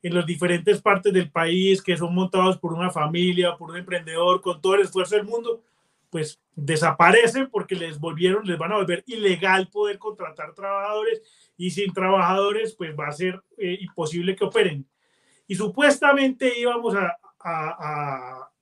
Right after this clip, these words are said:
a reemplazar las rentas del petróleo con el turismo y además generar empleo con eso. Entonces, mire que hay una contradicción supremamente importante. Ahora,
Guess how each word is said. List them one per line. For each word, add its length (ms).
a 100
reemplazar 640
las 160
rentas 320
del 160
petróleo 540
con 180
el 140
turismo 400
y 60
además 460
generar 380
empleo 360
con 140
eso. 160
Entonces, 200
mire 180
que 100
hay 120
una 160
contradicción 920
supremamente 720
importante. 600
Ahora, 280